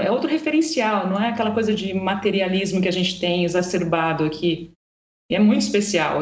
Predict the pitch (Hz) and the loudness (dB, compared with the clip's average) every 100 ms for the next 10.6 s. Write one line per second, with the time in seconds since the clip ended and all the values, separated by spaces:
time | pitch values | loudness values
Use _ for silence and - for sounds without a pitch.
0 | 160 - 233 - 359 254 170 175 208 233 | -2 -2 -2 -2 -2 0 2 2 2 0
1 | 254 247 - 220 233 226 - 202 180 156 | 2 0 0 0 2 -2 -6 -8 -4 -2
2 | 156 170 196 196 180 156 - _ _ _ | -2 0 0 0 0 -2 -8 _ _ _
3 | _ 180 202 185 190 196 185 180 170 185 | _ 0 2 2 0 0 0 0 0 -2
4 | 185 190 185 202 214 214 208 214 196 196 | -2 -2 0 0 0 0 -2 0 0 0
5 | 185 202 202 190 185 185 311 - - 196 | 2 2 0 -2 -4 -6 -8 -8 -12 -8
6 | 190 196 202 202 - - _ _ _ - | -4 -2 -2 -2 -4 -18 _ _ _ -2
7 | 208 220 208 - 226 226 226 214 226 277 | -2 0 -4 -4 -2 0 0 0 0 -2
8 | - - 302 330 294 262 240 262 254 330 | -4 -4 0 2 2 2 2 0 0 -2
9 | 320 285 247 233 214 196 202 240 240 240 | 0 2 2 2 2 2 2 0 0 0
10 | 226 220 208 208 202 202 | -2 -2 2 2 2 0